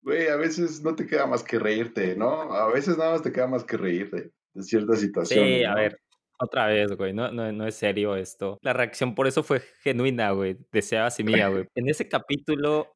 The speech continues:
Speaker 2: era el especial de Halloween, entonces ya van, ¿qué? Dos clips, tres clips de ese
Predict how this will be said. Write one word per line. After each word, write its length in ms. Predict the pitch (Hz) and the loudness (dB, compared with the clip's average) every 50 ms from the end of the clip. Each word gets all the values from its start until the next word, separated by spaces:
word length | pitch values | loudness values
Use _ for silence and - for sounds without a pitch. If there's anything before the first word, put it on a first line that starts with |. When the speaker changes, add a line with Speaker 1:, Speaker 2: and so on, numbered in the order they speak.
| _ | _
Speaker 2:
era 140 | - 104 101 | -6 -2 -2
el 20 | 101 | -2
especial 320 | 98 - 104 - 104 98 | -2 -2 -4 -2 -2 -2
de 60 | 98 | -2
Halloween, 360 | - 101 95 107 117 139 135 | -2 -2 -2 -2 -2 -4 -4
entonces 640 | 120 98 101 101 98 - - - - - - - - - | -6 -8 -8 -8 -10 -8 -10 -12 -10 -10 -14 -14 -12 -4
ya 100 | - 107 | 0 0
van, 360 | 113 123 135 143 139 127 - _ _ - | 2 2 0 -2 -4 -8 -12 _ _ -4
¿qué? 320 | - 107 101 95 98 - - | 0 0 0 0 -2 -8 -2
Dos 240 | - 110 120 - - | -2 -2 -2 -2 -6
clips, 340 | - - 117 127 - - - | -2 -2 -2 -2 -2 -4 -2
tres 260 | - 123 127 127 - | 0 2 2 2 0
clips 380 | - 113 113 113 - - - - | -2 0 0 0 -2 -4 -12 -6
de 300 | 104 98 95 95 101 101 | -4 -2 -2 -2 -4 -2
ese 640 | 104 104 101 - - 98 98 98 98 98 107 113 | -2 -2 -2 -2 -4 -6 -6 -6 -10 -12 -16 -18